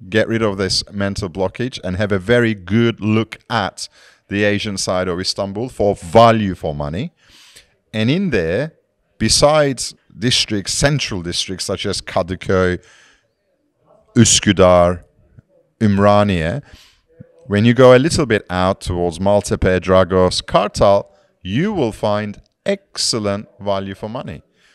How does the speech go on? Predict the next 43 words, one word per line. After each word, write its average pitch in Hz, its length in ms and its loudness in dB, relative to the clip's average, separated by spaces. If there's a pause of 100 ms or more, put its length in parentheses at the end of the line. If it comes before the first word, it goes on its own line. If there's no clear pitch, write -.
So 123 600 0
I 117 200 -2
very, 135 560 -2
very 123 400 0
strongly 117 760 -2
recommend 107 840 0 (540)
that 104 420 -6 (100)
we 104 140 -10
have 104 160 -8
a 98 80 -8
very 123 240 -4
good 135 140 -6
look 135 200 -6
at 131 160 -6
it 139 140 -6
ourselves 107 500 0
in 104 140 -6
the 95 60 -6
first 92 320 -4
place. 123 400 -6 (400)
And 95 160 -2
I 104 120 2
know 117 280 0
that 110 320 -2
there 101 160 -4
is 98 180 -10
a 101 60 -8
team 135 320 -10
of 87 100 -4
us - 400 -6 (560)
that 98 260 -4
we 101 140 -10
now 107 220 -6
stationed 107 800 -6 (120)
o-, 98 200 -6
in, 98 200 -8
in, 95 200 -12
in 98 180 -2
that 107 180 2
very 92 220 -6
location 107 760 -6 (500)
in 101 180 -2
order 104 420 2